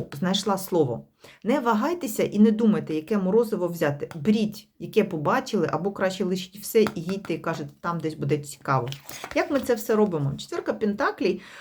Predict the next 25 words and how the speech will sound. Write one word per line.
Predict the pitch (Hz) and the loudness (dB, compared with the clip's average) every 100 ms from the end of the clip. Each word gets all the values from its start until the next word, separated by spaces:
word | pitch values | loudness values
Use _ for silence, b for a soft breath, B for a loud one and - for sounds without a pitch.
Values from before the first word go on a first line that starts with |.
| B - | B 2
Е, | 190 196 | 4 4
зекономити | 220 285 302 294 220 | 2 -2 2 2 2
трошки | 214 220 214 - | 0 0 -2 -4
треба | 226 226 196 | -2 2 2
гроші. | 185 165 143 139 - 277 - B B B B _ - | 2 2 2 2 -2 -4 -6 B B B B _ -4
І | 214 240 254 254 | -2 0 -4 0
подумати | 220 240 226 220 | 2 4 2 2
про | 208 | -2
себе. | - 156 123 107 - | -4 -2 -2 -4 -6
Будьте | 220 359 240 - | -4 0 0 0
егоїстом. | 170 165 156 143 - - | 0 0 0 -2 -8 -8
От | - | -4
вона | 202 247 | 0 0
сидить | 254 233 214 311 - | 0 0 2 0 0
на, | 196 170 156 147 - | 0 0 -2 -4 -8
до | 175 233 | 4 4
речі, | 220 - | 4 -2
подорож. | 320 240 143 143 - | -2 0 0 -2 -10
Подорож, | _ 285 403 277 202 - | _ -4 0 0 0 -2
і | |
ще | 214 247 240 | -2 0 2
ви | 208 240 240 | 2 2 2
бажання | 202 208 226 285 220 | 2 2 0 2 2
відпускаєте | 202 175 - 208 - 240 214 165 | 0 -4 -12 -10 -6 -4 -4 -4
десь | 160 170 - | -4 -8 -4